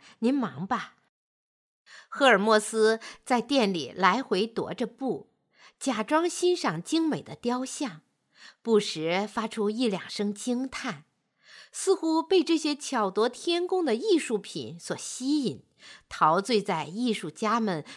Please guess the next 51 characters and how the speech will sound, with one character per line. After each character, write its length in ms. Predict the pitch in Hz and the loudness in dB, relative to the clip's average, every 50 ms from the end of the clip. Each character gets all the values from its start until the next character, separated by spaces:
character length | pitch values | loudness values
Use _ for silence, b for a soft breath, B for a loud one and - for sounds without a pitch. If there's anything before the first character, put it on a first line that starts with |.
| B B | B B
精 360 | - - 277 285 285 285 294 | -6 -2 0 2 2 2 0
湛 240 | 277 - 302 226 175 | 0 -2 -4 -4 -4
的 80 | 156 147 | -6 -10
技 400 | - - - - 277 254 208 175 | -14 -12 -10 -8 -6 -6 -4 -4
艺 60 | 151 | -6
里， 300 | 131 - 117 - - _ _ _ B B B B B | -8 -10 -14 -18 -18 _ _ _ B B B B B
享 400 | B - - 285 262 240 233 226 | B -6 0 2 2 4 4 2
受 240 | 226 - 320 294 277 | 2 4 4 4 4
着 420 | 220 233 208 190 185 175 180 - - | 6 6 8 8 8 6 4 0 -8
他 160 | - - 208 | -2 0 0
们 140 | - - 196 | 0 0 -2
带 240 | - - 311 277 214 | 0 0 0 0 2
来 180 | 180 185 208 | 0 0 0
的 140 | 196 233 202 | 0 -2 -2
艺 260 | 208 240 330 311 269 | -2 0 2 2 2
术 180 | 214 - 226 190 | 2 2 -2 -4
感 280 | - - 160 - 127 - | -4 -6 -14 -14 -16 -18
觉。 420 | - - 143 120 123 160 208 - _ _ _ _ _ _ _ _ _ _ _ _ _ _ _ _ b b b b b b b | -14 -12 -10 -8 -8 -8 -10 -12 _ _ _ _ _ _ _ _ _ _ _ _ _ _ _ _ b b b b b b b
赫 180 | - - 320 | 0 2 4
尔 100 | 262 185 | 4 4
墨 240 | 156 180 226 240 220 | 4 2 2 2 0
斯 360 | 208 - - 226 220 220 226 B B B B B - | 0 -2 -2 0 0 0 0 B B B B B -8
看 240 | - - 339 277 247 | -2 0 0 4 6
到 100 | 233 220 | 6 6
了 220 | 190 180 165 143 - | 6 6 4 2 2
一 140 | 202 269 | -2 -2
个 100 | 269 294 | 0 0
天 380 | 226 - - - 330 330 339 339 | 0 -2 -2 0 0 2 2 0
神 340 | - - 170 143 185 208 - | 0 -2 -4 -4 -4 -4 0
宙 240 | - 403 370 240 196 | 2 4 4 4 0
斯 240 | - - - - | -4 -4 -6 -6
的 140 | - - - | -6 -6 -10
雕 240 | - - 165 151 160 | -6 -4 -4 -4 -4
像， 340 | 175 - - - 139 131 143 _ _ _ b b b b b b | -6 -8 -8 -8 -8 -8 -12 _ _ _ b b b b b b
就 140 | b 320 285 | b 0 2
问 180 | 247 226 185 170 | 2 2 0 0
商 260 | - - 262 247 254 | -4 -4 -4 -4 -2
店 200 | 233 285 233 185 | -2 -4 -4 -4
的 80 | 165 139 | -4 -6
老 260 | 131 131 - 131 185 | -8 -6 -6 -6 -6
板 320 | - - 214 - - - _ _ _ _ _ _ _ _ _ _ _ _ _ _ _ _ | -6 -6 -10 -10 -10 -20 _ _ _ _ _ _ _ _ _ _ _ _ _ _ _ _
：“请 240 | - - - 175 156 | -12 -6 -4 -4 -2
问 260 | 175 190 180 160 175 B B B B B - | 0 0 0 -2 -4 B B B B B 0
这 180 | - 349 330 | 2 2 4
个 100 | 233 202 | 4 2
雕 220 | 180 - 214 208 208 | 2 4 4 4 4
像 420 | 214 - 240 196 160 151 160 - | 4 4 4 4 4 2 0 -6
值 220 | - - 190 208 214 | -4 0 2 2 2
多 160 | 226 202 226 | 4 2 2
少 160 | - - 165 | 4 2 0
钱？” 440 | - - - 160 82 104 151 170 | 0 -4 -8 -8 -6 -8 -10 -12